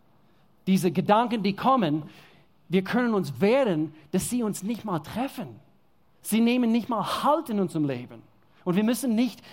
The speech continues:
seelisch geheilt werden von, von diese, von diese blöde Depressionen und so weiter und so fort, solange wir unsere Schutzschild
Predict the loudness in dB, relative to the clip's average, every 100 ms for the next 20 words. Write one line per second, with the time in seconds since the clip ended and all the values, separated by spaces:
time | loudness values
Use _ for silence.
0 | -8 -2 2 4 4 2 0 -4 -12 -16
1 | -12 0 2 2 4 4 4 2 0 0
2 | -2 -2 -4 -6 -8 0 2 2 0 -2
3 | -4 -12 -4 0 0 0 -2 0 2 2
4 | 2 0 -2 -2 -4 -4 -2 -2 -4 0
5 | 2 0 -4 -6 -4 -4 -8 -20 -20 -14
6 | -2 2 4 4 2 0 0 0 0 -2
7 | -4 -6 -8 -2 -4 -4 -6 -4 -6 -12